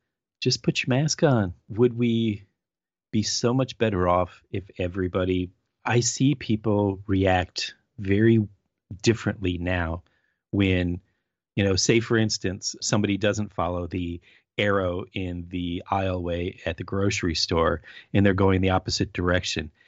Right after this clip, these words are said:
The shitty looks that people give that person for going the wrong direction, or, you know, they're, they're walking towards you. Let me turn away so that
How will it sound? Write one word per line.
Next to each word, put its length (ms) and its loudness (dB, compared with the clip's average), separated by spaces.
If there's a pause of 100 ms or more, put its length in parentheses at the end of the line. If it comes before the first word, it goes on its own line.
(420)
The 160 0
shitty 760 0
looks 360 2
that 240 -2
people 380 0
give 480 0
that 300 -2
person 680 -4 (300)
for 260 0
going 340 2
the 100 -2
wrong 260 0
direction, 720 -4 (380)
or, 480 6 (240)
you 100 2
know, 200 4
they're, 300 -2 (120)
they're 120 -6
walking 340 -2
towards 360 2
you. 120 -6 (240)
Let 120 0
me 100 4
turn 300 0
away 520 4 (240)
so 440 0
that 380 -2